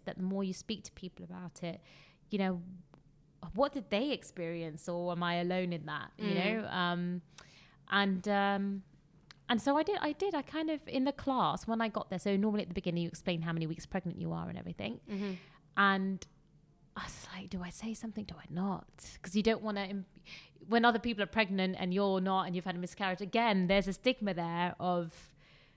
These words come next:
Speaker 1: "Oh, she was, you know, she's miscarried, so maybe there's some sort of
Speaker 2: Mm,
Speaker 1: negativity there
Speaker 2: yeah.
Speaker 1: or something." Um, and there's also something around being, when pregnant, you don't wanna think much about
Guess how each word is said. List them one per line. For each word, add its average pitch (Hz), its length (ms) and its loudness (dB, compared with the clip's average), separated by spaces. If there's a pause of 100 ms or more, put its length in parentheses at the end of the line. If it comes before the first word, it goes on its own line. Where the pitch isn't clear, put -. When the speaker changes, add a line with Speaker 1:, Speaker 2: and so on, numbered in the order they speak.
(920)
Speaker 1:
"Oh, 208 220 0
she 202 200 -2
was, 180 240 -4
you 190 100 -2
know, 151 160 -4
she's 180 220 -10
miscarried, 175 460 -4
so 185 80 -8
maybe 170 220 -2
there's 160 200 -8
some 175 260 -4
sort - 260 -8
of 165 120 -10
Speaker 2:
Mm, 185 160 -2
Speaker 1:
negativity 208 600 2
there 190 120 0
Speaker 2:
yeah. 180 200 0
Speaker 1:
or 175 80 0
something." 156 680 -6 (580)
Um, 175 720 4 (1080)
and 220 160 8
there's 208 120 6
also 247 540 6
something 190 420 0
around 180 440 0
being, 175 520 -2
when 175 180 0
pregnant, 180 680 -4
you 185 120 -2
don't 202 260 2
wanna 185 200 4
think - 240 -2
much 180 400 0
about 165 460 -2